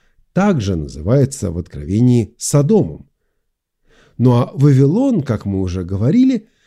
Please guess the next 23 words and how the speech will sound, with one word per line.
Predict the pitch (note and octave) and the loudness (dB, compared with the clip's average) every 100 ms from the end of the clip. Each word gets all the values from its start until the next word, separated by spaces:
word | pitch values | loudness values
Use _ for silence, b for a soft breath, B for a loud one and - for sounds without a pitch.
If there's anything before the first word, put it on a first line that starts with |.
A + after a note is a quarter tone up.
| b | b
был | - G#3 C4+ - | 0 2 2 0
основанием | F#3 - E3 C#3+ G3 C4 B3 G#3+ D3+ | -4 0 2 2 2 2 2 2 0
всех | - - G#3+ G#3 - | -4 0 0 0 -4
лжерелигий. | D3+ C#3+ B2+ D3 B2 C3 C#3 A2 F2+ D2+ _ _ _ _ _ _ _ _ | 0 2 4 4 4 2 0 -2 -6 -10 _ _ _ _ _ _ _ _
Именно | F2 D#2+ C#2 | -8 -6 -8
поэтому | C#2 F#2+ C3 C3+ D#2+ D#2 C#2+ | -6 0 2 0 -4 -8 -10
здесь | D2 F2+ E2 | -8 -8 -6
говорится | D#2+ E2+ A#2 - F#2 | -6 -4 -4 -4 -6
о | - F#2+ | -6 -8
таком | E2 - A2 | -8 -4 -2
вот | F#2+ - - _ _ | -2 -6 -16 _ _
духовном | G#2+ C#3 C#3 - A#2+ G2+ G2+ F#2+ | 0 0 2 0 2 2 -2 -2
Вавилоне, | F#2+ F#2 D3 G3+ D#3+ - b b b | -4 -2 0 2 2 -2 b b b
как | - D#3 C#3+ | -2 -2 -2
о | - A#2 | -2 0
матери | A2 A2 G#2 G2 F2 | 0 0 -2 -6 -8
блудниц | D#2+ E2+ D#2+ A2 A3 - - _ _ - | -8 -8 -2 2 0 -2 -14 _ _ -6
и | A#2 A2+ G#2+ - | -2 0 0 0
мерзости | G#2+ B2 G#2 B2 - B2+ | 2 2 2 -2 -2 -2
земных. | A#2 D#3 G3 G#2 - _ _ _ _ _ b b b b b | 0 0 0 -2 -6 _ _ _ _ _ b b b b b
И | |
я | A#2+ D3 | 2 4
полагаю, | D3 D3+ D#3+ A3 G3+ | 2 0 0 0 0